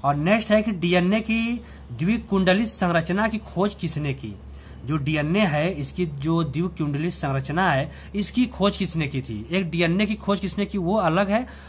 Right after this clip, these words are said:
और डीएनए की जो द्विकुंडलित जो संरचना है, इसकी खोज किसने की, यहाँ पर इसको मेंशन करना है। आप इसमें कंफ्यूज मत होइएगा,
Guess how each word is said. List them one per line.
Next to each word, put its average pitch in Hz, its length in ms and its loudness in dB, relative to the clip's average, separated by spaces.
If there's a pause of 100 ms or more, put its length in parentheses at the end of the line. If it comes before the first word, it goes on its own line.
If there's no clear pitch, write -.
और 160 280 6
डीएनए 165 300 2
की 208 140 0
जो 185 240 2
द्विकुंडलित 170 880 0
जो 180 120 0
संरचना 143 560 0
है, 175 100 2
इसकी 175 300 -2
खोज 180 240 -2
किसने 156 300 -4
की, 180 200 -4 (360)
यहाँ 151 280 4
पर 208 240 0 (120)
इसको 175 280 0
मेंशन 170 440 2 (360)
करना 127 220 -2
है। 135 100 -2
आप 175 260 4 (500)
इसमें 190 240 -2
कंफ्यूज 202 400 4
मत 208 220 4
होइएगा, 135 380 2